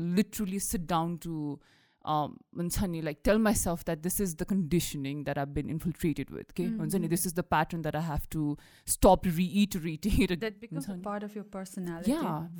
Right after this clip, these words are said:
Speaker 1: very much, you know, अनि
Speaker 2: Then it takes a lot of time
Speaker 1: Yeah,
Speaker 2: to
Speaker 1: a lot of time.
Speaker 2: get yourself out of it.
Speaker 1: Yeah, so, and, and I feel like most times when I sit down to kind of decipher all these,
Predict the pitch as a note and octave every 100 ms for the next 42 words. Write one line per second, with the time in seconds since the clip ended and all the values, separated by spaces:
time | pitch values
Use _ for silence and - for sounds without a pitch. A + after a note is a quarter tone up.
0 | F#3 B3 A#3+ F3+ D3 - F#3 A#3 A#3 A3+
1 | A3+ _ _ - G#3 G#3+ G#3 A3+ A3 -
2 | G3+ F#3+ G3 G3 G#3+ A3+ A3+ A3 A3+ A3
3 | A3 G3+ - G3 G3+ B3 B3+ G3+ E3+ E3
4 | - E3 F#3+ - G3+ F#3+ F#3+ F#3 F#3+ G3
5 | G3 G3 F#3 - A#3 B3 - E3+ - A3
6 | G#3 - _ _ _ _ _ G#3+ A3+ -
7 | G#3 G#3+ A3 C#4+ C#4+ A#3 F#3+ F#3+ A3 -
8 | A3 G3+ G3+ G3+ F#3+ G3 G#3+ E3 F3+ F3
9 | F3+ F#3+ F3+ D#3+ E3 E3 D#3+ D#3 - D#3
10 | E3+ E3 D#3 D#3 D#3 D3